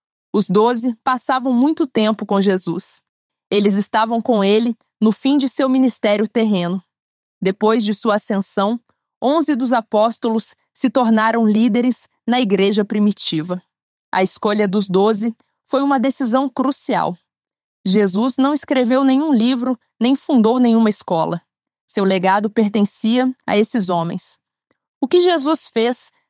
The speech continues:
antes de selecionar os doze? Ele orou. Diante de uma decisão crucial, Jesus passou a noite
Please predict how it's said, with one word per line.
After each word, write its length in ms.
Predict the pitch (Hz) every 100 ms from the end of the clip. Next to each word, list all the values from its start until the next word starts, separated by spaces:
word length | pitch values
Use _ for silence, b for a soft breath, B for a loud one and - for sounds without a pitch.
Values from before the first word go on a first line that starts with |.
| _
antes 340 | 196 226 233 208
de 140 | 190
selecionar 720 | - 226 208 - 196 185 180
os 100 | 185
doze? 440 | 170 175 170 170 180 _ _ _
Ele 200 | 196 202
orou. 340 | 226 175 160 170 _ _ _ _ _ _ -
Diante 440 | 175 202 254 262
de 80 | 196
uma 160 | 220 214
decisão 480 | 214 220 190 202 208
crucial, 680 | 226 214 - 190 175 214 - _ _ -
Jesus 400 | 208 202 240 262
passou 360 | - 240 - 262
a 100 | 247
noite 480 | 220 240 - -